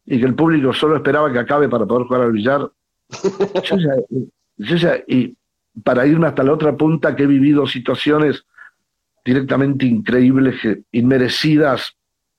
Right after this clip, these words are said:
Speaker 1: o sea, divinas, demasiado, bueno, ya estoy para, para todas, pero lo que quiero es, es vivirlas.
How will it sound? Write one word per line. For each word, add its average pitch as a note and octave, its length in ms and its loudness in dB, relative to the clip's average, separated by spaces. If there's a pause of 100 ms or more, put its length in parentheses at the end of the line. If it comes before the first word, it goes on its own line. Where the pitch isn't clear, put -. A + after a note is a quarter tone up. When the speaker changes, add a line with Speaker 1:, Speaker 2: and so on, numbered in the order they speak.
(140)
Speaker 1:
o G2+ 140 -4
sea, G#2+ 380 0 (600)
divinas, C3+ 840 0 (120)
demasiado, C3 840 0
bueno, G2 360 0 (800)
ya F3+ 80 -4
estoy - 160 -6
para, G2 320 -4
para F2+ 220 -6
todas, D#2+ 380 -2 (100)
pero C#3 160 0
lo C#3+ 60 0
que D#3+ 140 -2
quiero G3 380 2
es, - 420 -2 (800)
es F3+ 120 -2
vivirlas. A2+ 420 2